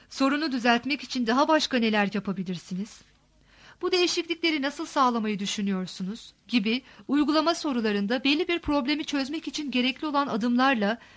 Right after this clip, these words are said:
yönlendirme söz konusu değildir. Bazı sorular aracılığıyla arzu edilen, danışanın daha önce tartışılmış olan konuları ve onlardan elde edilen bilgileri hatırlaması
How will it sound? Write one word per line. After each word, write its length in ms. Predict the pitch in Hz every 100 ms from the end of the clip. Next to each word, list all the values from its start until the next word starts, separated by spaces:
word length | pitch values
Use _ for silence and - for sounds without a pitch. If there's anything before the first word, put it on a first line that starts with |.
| -
yönlendirme 600 | 240 247 254 254 240 254
söz 240 | 262 262 240
konusu 380 | 240 233 330 294
değildir. 500 | 254 196 175 160 - _ _ _ _ _ _ _ - - _
Bazı 280 | 311 349 392
sorular 400 | 403 349 349 349
aracılığıyla 680 | 247 262 262 285 339 311 277
arzu 280 | 254 254 262
edilen, 440 | 277 208 202 226
danışanın 500 | 240 254 277 285 294
daha 180 | 254 285
önce 260 | 311 262 277
tartışılmış 680 | 269 233 240 - 254 294
olan 240 | 262 240 240
konuları 600 | - 208 196 180 175 214 - - _
ve 60 | 285
onlardan 560 | 294 302 311 302 302
elde 280 | 277 262 262
edilen 360 | 302 302 285 269
bilgileri 360 | 262 226 262
hatırlaması 800 | 285 - 240 214 190 180 - 262